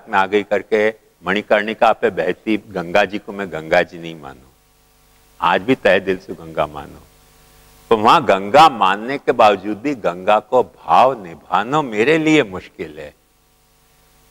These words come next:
खोपड़ी के लिए मुश्किल नहीं है। वो खोपड़ी जो वहां पधराई गई है विसर्जन करने के लिए, उनके जो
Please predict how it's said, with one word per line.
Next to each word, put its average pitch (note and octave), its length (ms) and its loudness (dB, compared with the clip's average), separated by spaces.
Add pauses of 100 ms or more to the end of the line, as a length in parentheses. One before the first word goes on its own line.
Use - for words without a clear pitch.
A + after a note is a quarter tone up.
(260)
खोपड़ी G#3+ 360 6
के A#3 100 6
लिए A#3+ 160 10
मुश्किल A3 460 2
नहीं D3 220 2
है। F2 140 -6 (2500)
वो A2+ 80 -6
खोपड़ी B2 380 4
जो D3 160 4
वहां D3 180 4 (640)
पधराई F2+ 340 4
गई C3+ 260 4
है F#2+ 140 4 (1600)
विसर्जन G2 460 0
करने F#2+ 300 -4
के C3 120 -6
लिए, D3 100 4
उनके G#2+ 380 2
जो C3+ 220 6